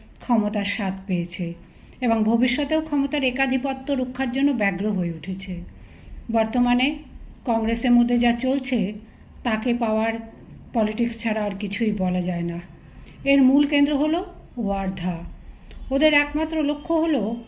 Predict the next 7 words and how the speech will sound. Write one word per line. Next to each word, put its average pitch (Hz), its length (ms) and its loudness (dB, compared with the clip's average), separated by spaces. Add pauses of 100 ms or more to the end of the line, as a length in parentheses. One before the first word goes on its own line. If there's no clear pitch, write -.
(280)
কংগ্রেসের 247 520 2
মধ্যে 247 260 0
সমস্ত 247 460 0
বিরোধী 240 460 2
মনোভাবকে 240 600 2
দমন 190 440 2
করা, 170 300 -4